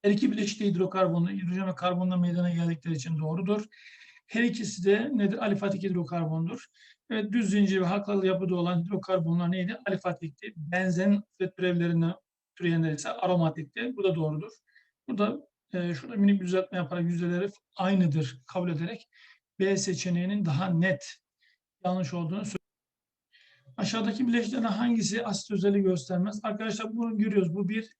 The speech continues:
ester. Bu bir, e, benzen yapısı olan fenol. Fenol biliyoruz. Bu zayıf asittir. Zayıf asit özelliği gösterir. E, bu zaten benzoik asit.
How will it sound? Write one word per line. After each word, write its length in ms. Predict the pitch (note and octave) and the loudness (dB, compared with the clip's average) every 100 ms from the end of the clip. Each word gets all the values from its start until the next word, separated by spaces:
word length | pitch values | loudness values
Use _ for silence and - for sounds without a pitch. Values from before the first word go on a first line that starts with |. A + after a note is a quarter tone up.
| - | -4
ester. 540 | G3+ - E3+ G3 - - _ _ _ _ _ _ _ _ _ _ _ _ _ _ _ _ _ _ | -4 -2 -4 -4 -6 -18 _ _ _ _ _ _ _ _ _ _ _ _ _ _ _ _ _ _
Bu 240 | G#3 A3 | -2 0
bir, 460 | G#3 G#3+ A3 - - E4 | 0 0 -2 -6 -10 -4
e, 360 | F#3+ F#3+ F#3+ F3 | 0 2 2 2
benzen 600 | G3 G3 F3+ G3 G3+ A3 | 2 2 0 -2 -2 -4
yapısı 440 | F#3+ F#3 E3+ C3+ | -2 -4 -6 -6
olan 140 | F3+ F#3 | -4 -4
fenol. 440 | - G3 E3+ - | -2 -2 0 -4
Fenol 440 | - - F#3+ G3 G3 | -10 -6 -4 -2 -2
biliyoruz. 500 | F#3+ G3 F#3 G3+ G3 | 0 0 0 -2 -4
Bu 80 | F#3 | -4
zayıf 340 | D#3 E3+ G3+ | -2 -2 -2
asittir. 640 | F#3 C3 D#3 - G3 - _ _ _ | -4 -4 -6 -6 -10 -10 _ _ _
Zayıf 200 | E3+ E3+ | -6 -4
asit 260 | E3 C#3 - | -4 -8 -8
özelliği 340 | D#3+ E3+ E3+ | -6 -2 0
gösterir. 580 | E3 D3 - D3+ G#3 G#3+ _ _ _ _ _ _ _ _ _ _ _ | -2 -2 -8 -12 -12 -14 _ _ _ _ _ _ _ _ _ _ _
E, 140 | G3+ | 0
bu 60 | G3 | 0
zaten 460 | G#3 G#3+ A3 G#3+ G3 | -2 -2 -2 -2 4
benzoik 440 | G3+ G3 G3+ G3+ | 4 8 6 6
asit. 560 | F#3 - F#3+ - - | 0 -2 -8 -10 -20